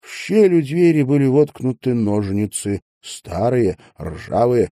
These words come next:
Прежде чем выйти из дома, нужно дотронуться до них, тогда никто тебя не сглазит. Пустую посуду соседям отдавать нельзя. Нужно положить на дно хоть кусочек хлеба, хоть монетку.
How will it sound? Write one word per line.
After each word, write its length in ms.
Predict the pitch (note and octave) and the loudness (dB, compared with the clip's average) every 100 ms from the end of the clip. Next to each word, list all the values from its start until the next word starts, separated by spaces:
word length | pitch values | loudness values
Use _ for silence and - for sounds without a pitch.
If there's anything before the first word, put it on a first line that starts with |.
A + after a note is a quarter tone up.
| _ | _
Прежде 460 | - D#2+ A#2+ A#2 A#2+ | -6 0 0 2 -2
чем 320 | G#2+ G#2+ F#2 | -2 -4 -4
выйти 380 | D2+ G2+ A#2 - | -4 -4 -4 -8
из 220 | F#2 D#2+ | -10 -8
дома, 320 | D2+ A#2+ C#3 | -2 -2 0
нужно 400 | G2+ F#2 A#2 B2 | -2 -2 -4 -6
дотронуться 1000 | A#2 A#2+ - D#2+ G2 G2+ F#2 F#2 - - | -2 -2 -2 -4 -2 0 -2 -4 -8 -12
до 160 | E2 F#2 | -4 -2
них, 420 | F#2+ F#2 F#2+ E2 | -2 0 -2 -4
тогда 460 | - D#2+ C#2 D#2 C#3 | -10 -10 -6 -4 -4
никто 520 | D3+ C3+ - - A2+ | -4 -8 -10 -6 -6
тебя 400 | A2+ B2+ A#2+ E2 | -6 -12 -8 -6
не 180 | F2+ F#2+ | -4 -4
сглазит. 1000 | F#2+ - D2 B1 B1+ B1+ B1+ - - - _ _ _ | -8 -12 -12 -10 -10 -12 -14 -18 -20 -20 _ _ _
Пустую 600 | - F#2+ - - G#2 B2 | -4 -4 -4 -2 4 4
посуду 680 | G#2+ G#2 F2+ E2+ C3 D3 D3 | 4 0 -2 -2 0 2 0
соседям 680 | - G2+ - D#2+ A2 C3+ B2+ | -2 -6 -6 -6 -4 -2 -4
отдавать 560 | F#2 E2+ E2+ F#2+ B2+ | -4 -6 -2 -2 -2
нельзя. 680 | A#2+ A#2+ G2 - A2 C#3+ C3 - _ _ | -2 -2 -4 -2 0 0 -2 -8 _ _
Нужно 400 | E2+ B2+ A#2+ B2+ | -2 0 0 -4
положить 560 | A2 A#2 A2+ G#2 C#3 - | -2 0 2 0 -6 -4
на 200 | B2 G#2 | -4 -4
дно 260 | E2+ A#2 | -4 -4
хоть 240 | C#3 C3+ - | -4 -8 -10
кусочек 720 | - C#3 - C#3+ D3 - - | -6 -6 -2 -2 -2 -6 -14
хлеба, 380 | - D3 D3+ C3+ | -2 4 4 2
хоть 240 | D#3 C#3 | -8 -6
монетку. 880 | D3 C#3+ D3+ C#3+ A#2+ - C3 G2+ | -2 0 2 2 0 0 2 2